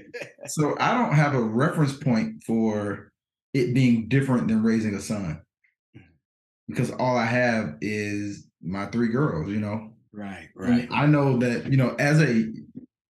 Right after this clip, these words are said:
Speaker 1: as a young man myself who has been a boy before, and I have two brothers, I know how we interacted. I know how rough we played and that kind of thing. So I kinda have a, a reference point, but as far as raising one, all I have is,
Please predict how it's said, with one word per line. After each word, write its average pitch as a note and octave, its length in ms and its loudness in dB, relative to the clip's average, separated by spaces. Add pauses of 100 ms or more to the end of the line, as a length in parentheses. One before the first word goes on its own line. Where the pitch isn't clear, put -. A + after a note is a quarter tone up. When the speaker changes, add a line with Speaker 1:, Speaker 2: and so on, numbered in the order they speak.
(280)
Speaker 1:
as D3 220 2
a C3+ 80 2
young B2+ 260 4
man B2 220 4
myself C3 460 0
who A#2+ 140 2
has G#2+ 120 2
been A#2+ 180 2
a A#2 120 2
boy A#2+ 420 2
before, A2+ 440 0
and A2+ 80 4
I A2+ 80 2
have A#2 220 -2
two B2+ 140 2
brothers, A2+ 460 0
I A2+ 140 -4
know A#2 200 2
how G#2+ 460 -4 (400)
we B2 280 2
interacted. A2 560 0
I A2 60 0
know A2 100 0
how G#2+ 140 0
rough A2+ 300 -4
we A#2 100 2
played A2 440 0
and F#2+ 320 -4
that A#2 160 -2
kind C3 160 2
of - 80 -4
thing. G#2+ 440 0 (400)
So A#2+ 120 -2
I A#2+ 40 0
kinda C#3+ 340 4
have A#2 220 4
a, A2+ 160 2
a A2+ 60 0
reference A2+ 360 0
point, A2 260 0
but G#2+ 100 -2
as G#2+ 100 -4
far A2 220 0
as G#2 200 -2
raising A2+ 800 2 (520)
one, A2+ 280 2
all A#2 240 0
I B2 120 4
have C3 300 2
is, G#2 160 -2